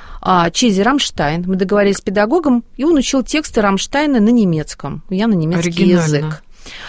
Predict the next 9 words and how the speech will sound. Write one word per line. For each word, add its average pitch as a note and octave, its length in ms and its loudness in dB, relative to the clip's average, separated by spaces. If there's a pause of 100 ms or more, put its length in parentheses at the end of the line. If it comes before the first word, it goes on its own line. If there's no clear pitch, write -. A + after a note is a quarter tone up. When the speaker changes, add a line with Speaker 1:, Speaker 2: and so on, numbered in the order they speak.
(540)
Speaker 1:
И B3 80 0
у C#4 40 4
тебя C#4+ 300 4
будут C#4+ 400 0
хорошие, C4+ 880 2
я B3 240 0
буду A3+ 260 -2
покупать G#3 480 -2
тебе F3+ 480 -2